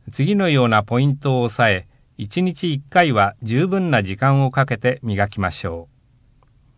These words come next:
効果的な歯磨きのポイント、四つあります。歯と歯肉の境目に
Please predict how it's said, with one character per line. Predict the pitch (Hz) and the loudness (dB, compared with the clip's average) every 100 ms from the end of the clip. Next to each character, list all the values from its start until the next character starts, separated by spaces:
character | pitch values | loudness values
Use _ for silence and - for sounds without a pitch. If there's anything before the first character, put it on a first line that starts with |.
| _ _ _ _ _ _ | _ _ _ _ _ _
効 | - 170 | 0 0
果 | 190 185 | 2 0
的 | 180 147 156 | 0 -4 2
な | 139 135 | 2 2
歯 | - 131 | 0 0
磨 | 165 160 | 2 2
き | 139 113 | 0 -2
の | 135 | -2
ポ | 135 101 | -2 -2
イ | |
ン | 98 | -2
ト、 | 87 - 87 _ _ _ - | -6 -10 -12 _ _ _ -8
四 | 110 107 | -6 -6
つ | - 151 | -4 0
あ | 123 | 0
り | 92 | 0
ま | 82 | -8
す。 | - - _ _ _ _ - _ _ _ _ _ _ _ | -12 -18 _ _ _ _ -20 _ _ _ _ _ _ _
歯 | - 196 | 0 2
と | 208 135 113 - | 2 -2 -4 -8
歯 | - 156 | -6 -2
肉 | 190 143 139 | -2 -2 0
の | 117 | 2
境 | 101 107 101 127 127 | 2 -2 2 2 4
目 | 123 113 | 2 0
に | 95 92 | -4 -8